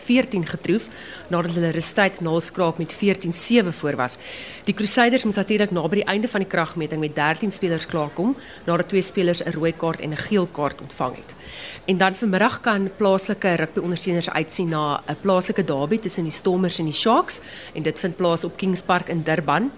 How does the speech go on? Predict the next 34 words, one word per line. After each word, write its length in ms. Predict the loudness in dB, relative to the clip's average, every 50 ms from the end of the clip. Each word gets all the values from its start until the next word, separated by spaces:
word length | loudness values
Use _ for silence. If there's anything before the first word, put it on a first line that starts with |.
| -16 -20 -18 -18 -16 -16 -16 -16 -16 -16 -18 -2
En, 240 | 2 2 4 4 4
eh, 160 | 4 2 2
die 80 | 0 0
Stormers 380 | -2 2 4 4 6 4 4 4
het 120 | 0 -2
verlede 260 | 0 0 2 2 2
week 140 | 2 0 2
'n 60 | 2 4
loslootjie 520 | 4 6 4 4 4 2 2 2 0 -2
gehad 340 | -2 -2 0 0 0 0 -2
en 140 | -4 -4 -2
hulle 200 | -2 0 0 0
is 120 | 0 0 -2
nou, 320 | -2 -2 0 0 -2 -4 -6 -8 -8
word 160 | -8 -6 -4
nou 100 | -2 -2
as 80 | -2 -2
die 80 | -2 0
buiteperd 720 | 2 2 4 4 2 2 2 2 2 2 0 -2 -10 -18 -20 -18 -8
beskou 360 | -2 0 0 2 4 2 2 2
vir 120 | 0 2
die 140 | 2 2 4
wedstryd, 500 | 4 2 0 0 0 2 0 0 2 0
aangesien 380 | -4 -4 -4 -6 -6 -4 -4
hulle 140 | -4 -2 -4
'n 100 | -4 -2
week 200 | -2 -2 -2 -2 -4
van 120 | -8 -8
tevore 320 | -8 -8 -4 -4 -4 -2
teen 120 | -2 -4 -6
die 80 | -6
Blues 320 | -4 0 0 2 2 0 0
vasgeval 480 | -2 -2 -2 -2 -8 -8 -4 -4 -4
het. 100 | -4 -4